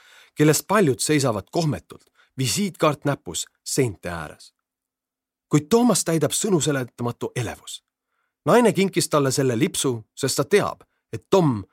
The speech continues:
nagu sõbrad teda kutsuvad, elab selleks, et suhelda. Mõte sellest, et kolme tunni jooksul on tal võimalik luua nelikümmend täiesti uut kontakti,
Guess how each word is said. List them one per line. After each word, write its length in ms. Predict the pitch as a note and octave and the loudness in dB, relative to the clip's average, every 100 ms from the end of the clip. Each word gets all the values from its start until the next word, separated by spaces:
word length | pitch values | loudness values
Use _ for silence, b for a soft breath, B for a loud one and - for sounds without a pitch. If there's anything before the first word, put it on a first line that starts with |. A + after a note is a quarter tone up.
| _ - | _ -8
nagu 140 | A#2 | -6
sõbrad 340 | - D#3+ C#3+ - | -2 0 0 0
teda 200 | G#2+ G2+ | -4 -2
kutsuvad, 480 | D3 - A2+ G2+ _ _ _ - | -4 -4 -6 -8 _ _ _ -4
elab 180 | C#3 | -4
selleks, 460 | - - F#3 B2+ - | 0 2 4 2 -2
et 100 | B2 | -6
suhelda. 480 | - C3 F#2 - _ _ _ _ _ _ _ _ _ - | -4 -4 -6 -12 _ _ _ _ _ _ _ _ _ -2
Mõte 200 | A3+ A3+ C3+ | -2 2 2
sellest, 320 | F#3+ D3+ - | 4 4 0
et 140 | A2 _ | -6 _
kolme 420 | - G3+ F3+ C3 | 2 4 6 2
tunni 380 | G#2 G3 D#3+ C3 | 0 2 2 4
jooksul 380 | C#3 B2+ - G#2+ | 2 0 -2 -2
on 120 | G2 | -2
tal 140 | G2+ G2+ | -4 -2
võimalik 420 | F#3 D3+ G2+ G2+ | 2 2 2 0
luua 280 | D#3+ C3 A2 b b b | 0 0 -2 b b b
nelikümmend 640 | F3+ A3 D3+ A#2+ A#2 A2 F3 | 4 6 4 2 -2 -2 0
täiesti 400 | F3 C3 - C#3+ | 2 0 -2 -2
uut 200 | C#3 - | -2 -4
kontakti, 600 | G#2+ - C3+ - - | -6 -2 -4 -4 -20